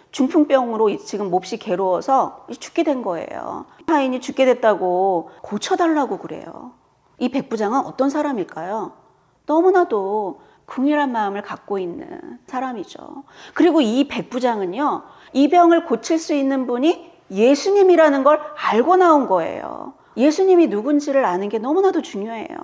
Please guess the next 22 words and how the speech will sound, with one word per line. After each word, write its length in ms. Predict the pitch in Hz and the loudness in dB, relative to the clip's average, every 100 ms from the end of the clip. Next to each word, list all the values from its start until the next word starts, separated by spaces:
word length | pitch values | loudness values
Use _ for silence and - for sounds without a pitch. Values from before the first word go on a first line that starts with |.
| - 269 _ _ _ - | -14 -16 _ _ _ -8
그래서 460 | - 330 330 277 285 | 0 2 6 6 6
이 120 | 240 | 2
백부장이 800 | 254 220 277 277 214 247 285 - | -2 -2 -2 -2 0 0 -2 -2
예수님한테 580 | 247 320 403 392 339 320 | 0 0 2 2 4 4
나와서 840 | 190 180 190 269 277 170 - - _ - | 4 4 2 2 2 0 -6 -20 _ -6
우리 160 | 254 320 | 0 0
하인 300 | 427 480 466 | 0 -2 -2
좀 160 | 403 - - | -4 -6 0
고쳐달라고 600 | 349 392 349 302 277 277 | 2 4 4 4 4 4
하니까 720 | 349 320 311 - - - - | 4 2 0 -12 -12 -16 -2
예수님께서 960 | 196 185 233 220 175 175 262 - - - _ _ _ - | -2 0 -4 -4 -4 2 2 2 -6 -20 _ _ _ 0
뭐라 220 | 190 247 | 4 4
그러셨냐면요. 680 | 208 202 175 170 180 208 - | 2 -2 -4 -4 -6 -6 -6
칠 220 | - 453 | -2 0
절 160 | 440 349 | 2 2
한번 200 | 208 180 | 0 -4
보겠습니다. 640 | 170 - - - - - - _ _ _ _ _ | -8 -10 -12 -8 -6 -6 -8 _ _ _ _ _
"내가 340 | 214 247 320 | 4 6 6
가서 240 | 330 330 370 | 4 4 2
고쳐주리라." 1040 | - - 381 - 240 208 262 208 - - - _ _ | 2 0 -2 -2 -2 2 4 4 0 -12 -20 _ _
이러는 300 | 226 294 240 | 2 2 2
거예요. 380 | 175 156 - 170 | 0 -2 -2 -4